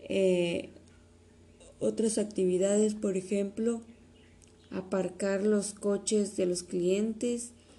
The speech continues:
aconsejar a los huéspedes sobre lugares y atracciones turísticas,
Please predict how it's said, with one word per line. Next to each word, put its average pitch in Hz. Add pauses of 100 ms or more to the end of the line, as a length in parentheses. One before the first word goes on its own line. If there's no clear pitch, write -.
(240)
aconsejar 196
a 214
los 208
huéspedes 190
sobre 180
lugares 180
y 190
atracciones 190
turísticas, 190